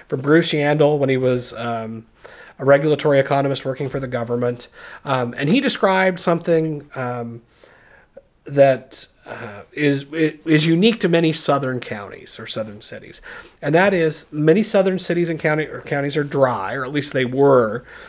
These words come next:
um, the period he was writing. And the question was, okay, why are they dry?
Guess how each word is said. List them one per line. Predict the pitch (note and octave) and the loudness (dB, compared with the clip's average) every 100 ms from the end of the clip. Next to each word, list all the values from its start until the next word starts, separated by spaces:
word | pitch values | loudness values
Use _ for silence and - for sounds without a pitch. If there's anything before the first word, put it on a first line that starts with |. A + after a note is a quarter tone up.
| - | -12
um, | C3+ C3 | -6 -2
the | B2 | -2
period | - C3 B2+ | -2 -4 -2
he | A#2 B2+ | -6 -6
was | A2+ G2 | -6 -8
writing. | - - - C3 - - - - - | -14 -16 -18 -20 -20 -20 -18 -12 -2
And | D3 C#3+ C#3+ C#3 _ - - _ - | 0 2 -2 -8 _ -20 -20 _ -10
the | D3+ | -2
question | G#3 G#3 - F3 | 2 2 2 -2
was, | D3+ C#3+ C#3+ C#3 - - - _ _ _ _ _ _ - | 2 2 2 0 -6 -12 -16 _ _ _ _ _ _ -2
okay, | A3+ A3 B2+ C3+ E3+ - _ _ _ _ _ _ _ _ | 0 2 0 -4 -6 -12 _ _ _ _ _ _ _ _
why | C#3 C3+ C#3+ | 2 4 4
are | C#3+ | 2
they | B2 | 0
dry? | G#2+ G2 F#2 - - | -2 -8 -8 -12 -20